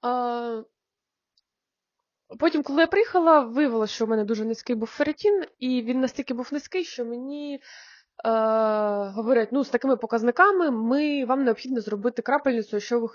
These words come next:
цього хочете, це сплачує страхова компанія".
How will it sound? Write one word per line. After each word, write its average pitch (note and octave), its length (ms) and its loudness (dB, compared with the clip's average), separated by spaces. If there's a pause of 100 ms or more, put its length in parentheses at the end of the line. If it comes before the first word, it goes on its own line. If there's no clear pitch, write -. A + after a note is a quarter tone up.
цього G#3 580 -6
хочете, E4+ 640 -2
це C4+ 200 -2
сплачує A3+ 840 -2
страхова G#3 380 -4
компанія". F#3+ 520 -12